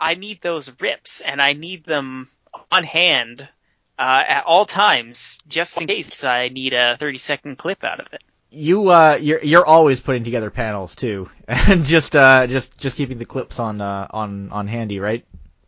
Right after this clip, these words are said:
Speaker 1: Yeah, well, I work sort of like a, uh, a digital archivist. I have my, uh,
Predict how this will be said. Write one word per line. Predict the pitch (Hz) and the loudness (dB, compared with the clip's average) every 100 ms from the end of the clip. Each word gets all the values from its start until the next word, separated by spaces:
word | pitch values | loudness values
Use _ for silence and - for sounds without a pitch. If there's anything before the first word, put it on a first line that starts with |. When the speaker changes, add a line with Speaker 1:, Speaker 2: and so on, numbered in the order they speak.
| _ _ _ | _ _ _
Speaker 1:
Yeah, | 185 208 233 208 | -2 0 4 4
well, | 170 208 | 4 6
I | 214 | 6
work | 196 185 302 - - _ _ | 4 -2 -6 -6 -20 _ _
sort | - - 190 208 | -18 -8 -6 -4
of | 156 151 | -6 -2
like | 143 143 139 | -2 0 -2
a, | 139 131 | -4 -2
uh, | 127 123 123 | -4 -6 _
a | 135 - | -18 -12
digital | 135 139 131 123 | -10 -6 -4 0
archivist. | 123 135 - 113 113 107 - 135 | 2 2 2 -4 -4 -8 -8 -2
I | 139 | -2
have | 156 175 165 156 | 2 2 2 -2
my, | 147 135 131 | -2 0 0
uh, | 123 120 120 | -2 -4 -8